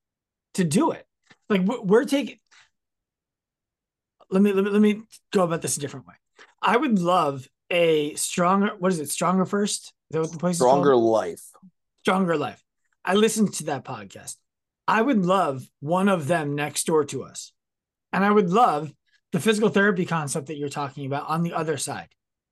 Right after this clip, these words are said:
Speaker 1: because the three of us together could do a lot of really good value for a lot of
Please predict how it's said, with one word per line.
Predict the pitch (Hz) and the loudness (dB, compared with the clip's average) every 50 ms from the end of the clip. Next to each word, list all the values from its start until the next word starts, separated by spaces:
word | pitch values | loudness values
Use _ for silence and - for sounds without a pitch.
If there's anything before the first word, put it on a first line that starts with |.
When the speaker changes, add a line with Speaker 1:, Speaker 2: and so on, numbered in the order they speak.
| _ _ _ _ - | _ _ _ _ -2
Speaker 1:
because | 196 185 - 208 196 180 160 | 0 2 2 2 2 2 2
the | 185 185 | -2 -2
three | - - 185 233 269 285 | 0 2 2 2 4 2
of | 247 214 | 2 2
us | 226 214 - | 2 0 0
together | - - 190 175 180 160 151 143 139 | -2 -4 -2 -2 -2 0 0 -2 -4
could | 139 - 156 | -4 -4 -4
do | 156 170 160 | -2 0 0
a | 156 151 147 | 0 0 0
lot | 151 151 160 170 180 170 190 196 202 202 180 147 - - - - | -2 -2 -2 -2 0 2 2 4 4 4 2 0 -2 -8 -12 -12
of | - 143 143 147 | -10 -10 -8 -6
really | 151 160 185 214 226 220 214 214 185 | -2 2 4 4 4 4 4 2 2
good | 165 202 175 139 | 2 2 0 0
value | 160 156 147 147 139 131 131 | 0 0 0 0 -2 -4 -6
for | 127 - - 143 | -10 -8 -6 -6
a | 139 135 | -4 -4
lot | 131 135 135 135 131 | -2 -2 -2 -2 -4
of | 120 | -6